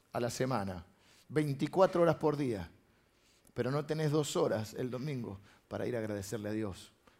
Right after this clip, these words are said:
por la vida que te dio. Así que empezamos por lo básico, que es decir gracias por, por lo que Dios te ha dado. "Asegúrate", dice Moisés,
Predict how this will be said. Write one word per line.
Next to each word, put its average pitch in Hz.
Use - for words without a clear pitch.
por 107
la 104
vida 117
que 104
te 98
dio. 92
Así 143
que 185
empezamos 175
por 160
lo 160
básico, 175
que 165
es 160
decir 240
gracias 202
por, -
por 127
lo 131
que 143
Dios 156
te 139
ha 113
dado. 104
"Asegúrate", 175
dice 160
Moisés, 165